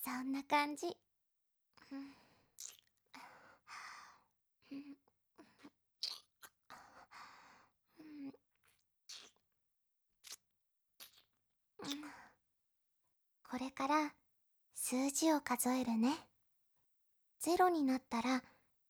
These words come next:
現実から夢の世界に入るよ。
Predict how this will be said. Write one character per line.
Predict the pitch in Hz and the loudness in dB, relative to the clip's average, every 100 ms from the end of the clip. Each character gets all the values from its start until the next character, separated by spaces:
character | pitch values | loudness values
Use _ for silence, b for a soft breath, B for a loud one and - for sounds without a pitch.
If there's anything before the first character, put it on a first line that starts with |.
| - | 6
現 | 240 247 | 8 8
実 | 254 - - | 4 0 -2
か | 240 | 0
ら | 240 254 b b b - | 2 2 b b b 6
夢 | 269 277 302 | 10 12 10
の | 320 | 8
世 | 320 330 | 6 4
界 | 320 294 | 6 8
に | 254 226 | 8 8
入 | 247 269 | 8 6
る | 254 | 6
よ。 | 233 | 4